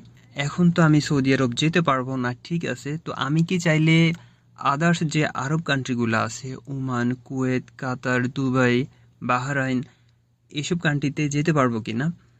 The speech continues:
এবং অনেকে বলে, "ভাই, শুনলাম নাকি আরব কান্ট্রির এক দেশে যদি কাউকে ব্যান করে, জিসিসি বাকি যে পাঁচটা দেশ আছে, টোটাল ছয়টা জিসিসি কান্ট্রি,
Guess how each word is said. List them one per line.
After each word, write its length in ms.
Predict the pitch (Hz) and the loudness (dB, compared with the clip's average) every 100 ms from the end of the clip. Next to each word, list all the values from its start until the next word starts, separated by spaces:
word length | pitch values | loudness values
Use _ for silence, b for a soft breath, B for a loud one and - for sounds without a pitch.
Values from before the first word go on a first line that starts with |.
| b b b | b b b
এবং 240 | 127 123 123 | -8 -4 -2
অনেকে 400 | 127 139 170 190 | 2 2 4 4
বলে, 240 | 175 160 | 4 4
"ভাই, 280 | 147 139 139 | 4 2 2
শুনলাম 340 | - 147 143 | 0 0 2
নাকি 340 | 139 131 143 143 | 0 0 -2 -2
আরব 260 | 131 147 | 0 -2
কান্ট্রির 400 | 156 147 147 151 | -4 -6 -2 -2
এক 240 | 120 135 143 | -2 -4 -6
দেশে 220 | 143 147 | -6 -4
যদি 200 | 143 135 | -4 -2
কাউকে 360 | 127 127 135 127 | -2 -4 -4 -2
ব্যান 240 | 135 151 | 0 0
করে, 320 | 156 160 165 | 0 2 2
জিসিসি 680 | 131 123 131 127 - 127 123 | 2 -2 -2 -8 -2 0 0
বাকি 320 | 127 123 135 | -2 -4 -4
যে 220 | 127 127 120 - _ _ - | 0 0 -2 -14 _ _ -6
পাঁচটা 320 | 139 - 156 | -6 -2 -2
দেশ 220 | 143 - | 0 -2
আছে, 300 | 117 - 165 - - | -4 -4 -6 -6 -12
টোটাল 300 | 127 120 123 | -8 -6 -4
ছয়টা 400 | - 127 123 123 | -2 -2 0 -2
জিসিসি 400 | 127 127 127 135 | -2 -4 -8 -4
কান্ট্রি, 360 | 123 123 160 | -2 -2 -4